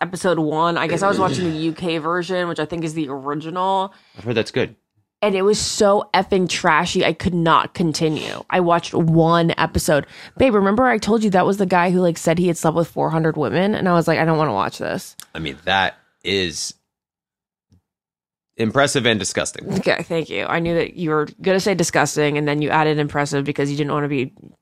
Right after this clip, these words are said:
Speaker 1: super
Speaker 2: Well, it's
Speaker 1: judgy.
Speaker 2: just like, my God, the energy that man must have.
Speaker 1: Yeah, like, every night you have to go out and, like, find someone
Speaker 2: I wonder how
Speaker 1: new.
Speaker 2: old he was. I wanna do the math on that. When he lost his virginity.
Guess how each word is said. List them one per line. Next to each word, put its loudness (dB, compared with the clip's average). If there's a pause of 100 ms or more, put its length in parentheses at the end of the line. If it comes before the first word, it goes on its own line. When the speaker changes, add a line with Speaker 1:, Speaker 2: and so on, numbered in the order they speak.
(160)
Speaker 1:
super -4
Speaker 2:
Well, 2
it's 0
Speaker 1:
judgy. 0
Speaker 2:
just -4
like, -6
my -6
God, -2
the -6
energy -4
that -10
man -6
must -12
have. -8 (440)
Speaker 1:
Yeah, 0
like, 0
every 0
night 0
you 0
have -2
to -6
go 0
out 0
and, 0
like, -4 (360)
find -4
someone 0 (420)
Speaker 2:
I -8
wonder 2
how 2
Speaker 1:
new. -2
Speaker 2:
old -2
he 0
was. -12 (240)
I -12
wanna 0
do 2
the 0
math 0
on -2
that. -4 (380)
When -4
he 0
lost -2
his -6
virginity. -4